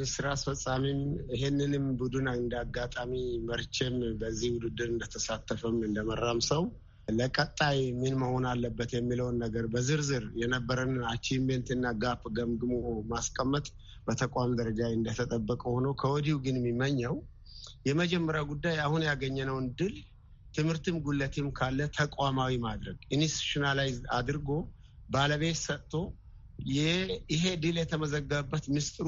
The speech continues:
ምንድን ነው የሚሉ ነገሮችን አንድ፣ ሁለት፣ ሶስት አድርጎ መዝግቦ ይሄን በተቋም ውስጥ በአሰልጣኝ፣ በአትሌት፣ በሰራተኛው፣ በማኔጅመንት ይሁን በስራ አስፈጻሚ አልፎ ተርፎ ከሌሎች ባለድርሻ አካላትም ኦን አድርጎ መሄድ እንዲችሉ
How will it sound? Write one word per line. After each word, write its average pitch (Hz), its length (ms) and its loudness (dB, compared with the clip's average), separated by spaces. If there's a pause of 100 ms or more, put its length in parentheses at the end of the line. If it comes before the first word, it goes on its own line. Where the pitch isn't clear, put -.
ምንድን 151 360 2
ነው 139 100 2
የሚሉ 131 340 0
ነገሮችን 123 580 -2
አንድ፣ 139 260 2
ሁለት፣ 131 220 -2
ሶስት 143 340 -2
አድርጎ 123 340 -2
መዝግቦ 123 400 -2 (640)
ይሄን 185 340 4
በተቋም 147 560 0
ውስጥ 135 220 0
በአሰልጣኝ፣ 135 640 0 (400)
በአትሌት፣ 135 600 0 (220)
በሰራተኛው፣ 160 800 2
በማኔጅመንት 139 720 -2
ይሁን 135 280 0
በስራ 120 260 -2
አስፈጻሚ 117 460 -4 (420)
አልፎ 151 240 4 (100)
ተርፎ 143 360 -2
ከሌሎች 135 480 0
ባለድርሻ 123 460 0 (100)
አካላትም 123 560 0 (480)
ኦን 180 320 4
አድርጎ 147 340 0
መሄድ 139 280 -2
እንዲችሉ 127 420 -2